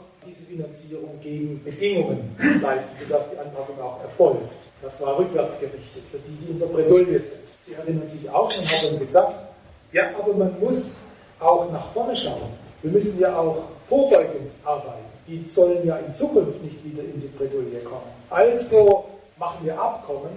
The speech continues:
äh, dass die Länder in Zukunft auch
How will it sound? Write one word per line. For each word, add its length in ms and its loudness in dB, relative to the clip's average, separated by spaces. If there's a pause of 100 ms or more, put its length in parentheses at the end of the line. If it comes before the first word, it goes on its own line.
(600)
äh, 240 -10
dass 320 -2
die 320 -12 (300)
Länder 320 2
in 200 -4
Zukunft 720 -2
auch 400 -2